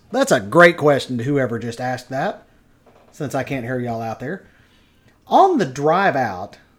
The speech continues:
um, from Wichita Falls, we go through Seymour, Guthrie, you know, Lubbock, and Plains, Texas, you know, on our way out to New Mexico. And there's a bunch of the little towns in there too. So on the way out, my son and, uh, and foster daughter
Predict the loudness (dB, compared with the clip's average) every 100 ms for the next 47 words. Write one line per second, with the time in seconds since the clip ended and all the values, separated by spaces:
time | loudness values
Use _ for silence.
0 | _ _ -12 -8 -6 -8 -8 -8 -2 -2
1 | -2 0 0 2 -2 -2 -4 -4 -4 -2
2 | -2 -2 -2 -2 -4 -4 -2 0 0 0
3 | 0 -2 -4 0 0 0 -2 -2 -2 -4
4 | -8 -16 _ -12 -10 -8 -4 0 0 -2
5 | -6 -8 _ _ _ _ _ -10 -8 -6
6 | -2 0 0 -2 -2 -2 -2 -8 -8 -8
7 | -6 -6 -2 0 2 0 0 -2 -4 -8
8 | -8 -4 -4 -6 -14 -18 -20 _ _ _
9 | 4 6 6 6 4 2 -2 -2 -2 -2
10 | -4 -4 -8 -10 0 0 0 -8 -20 _
11 | _ _ _ 0 4 4 6 4 4 2
12 | 0 0 -2 0 2 2 2 0 -4 -6
13 | -4 -4 -4 -4 -6 -6 -2 -2 -2 -6
14 | -8 -6 -6 -10